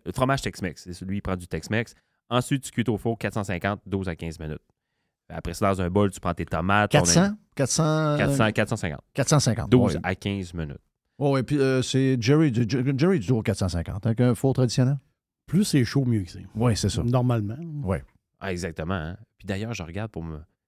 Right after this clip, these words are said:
Speaker 1: je veux me faire ça, là. C'est mon
Speaker 2: Un,
Speaker 1: projet
Speaker 2: un genre
Speaker 1: d'été.
Speaker 2: de, de, de
Speaker 1: Four
Speaker 2: poêle
Speaker 1: ex-,
Speaker 2: à pizza?
Speaker 1: ouais,
Speaker 3: Oui.
Speaker 1: ouais, ouais, extérieur, là, c'est mon projet d'été. Ça,
Speaker 2: Ok.
Speaker 1: c'est ça que je veux me faire.
Speaker 2: Oh, il y a
Speaker 1: Parce
Speaker 2: un
Speaker 1: que
Speaker 2: gros
Speaker 1: j'ai
Speaker 2: buzz
Speaker 1: mangé,
Speaker 2: là-dessus.
Speaker 1: j'ai mangé ça, euh, j'ai été invité par le propriétaire du métro à Saint, Saint-Étienne chez eux, puis il y avait ça. J'ai ma-,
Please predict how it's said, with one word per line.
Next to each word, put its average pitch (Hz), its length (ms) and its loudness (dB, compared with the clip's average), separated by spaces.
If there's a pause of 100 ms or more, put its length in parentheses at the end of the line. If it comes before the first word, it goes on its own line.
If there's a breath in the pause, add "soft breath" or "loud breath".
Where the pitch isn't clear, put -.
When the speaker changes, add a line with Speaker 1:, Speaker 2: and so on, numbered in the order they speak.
Speaker 1:
je 92 80 -6
veux 101 80 0
me 98 40 -4
faire 85 220 -4
ça, 113 100 -8
là. - 100 -8
C'est - 120 -16
mon 87 100 -6
Speaker 2:
Un, 123 60 0
Speaker 1:
projet 127 180 4
Speaker 2:
un 127 40 4
genre 143 160 6
Speaker 1:
d'été. 135 100 6
Speaker 2:
de, 127 200 6
de, 123 200 4
de 120 120 8
Speaker 1:
Four 120 140 4
Speaker 2:
poêle 143 260 6
Speaker 1:
ex-, 123 160 4
Speaker 2:
à 120 40 2
pizza? 123 220 6
Speaker 1:
ouais, 170 60 6
Speaker 3:
Oui. 185 180 4 (200)
Speaker 1:
ouais, 104 140 -2
ouais, 90 140 -2
extérieur, 98 520 2
là, 110 80 -2
c'est 104 140 -6
mon 95 100 0
projet 104 300 2
d'été. 85 340 -2 (160)
Ça, 135 80 -4
Speaker 2:
Ok. 110 160 -2
Speaker 1:
c'est 104 100 2
ça - 200 -2
que 107 60 0
je 98 80 -4
veux 95 60 0
me 87 40 -8
faire. 78 220 -8 (200)
Speaker 2:
Oh, 135 140 4
il 127 60 2
y 127 40 2
a - 40 4
Speaker 1:
Parce 117 60 4
Speaker 2:
un - 40 6
Speaker 1:
que - 60 8
Speaker 2:
gros - 0 -
Speaker 1:
j'ai - 0 -
Speaker 2:
buzz 127 120 6
Speaker 1:
mangé, 117 120 4
Speaker 2:
là-dessus. 95 280 -2 (260)
Speaker 1:
j'ai 95 140 -2
mangé 101 280 0
ça, 135 140 -6
euh, 87 460 -4 (140)
j'ai 87 180 -10
été 92 280 -6
invité 90 260 -6
par 85 240 -4
le 80 180 -4
propriétaire 85 520 -6
du 82 280 -4
métro 80 340 -4
à 95 60 -2
Saint, 82 300 -8
Saint-Étienne 85 480 -8
chez 85 120 -10
eux, 92 180 -8
puis - 120 -20
il - 20 -10
y 78 40 -10
avait 78 200 -8
ça. 90 160 -8 (500)
J'ai 85 60 -6
ma-, 82 120 -6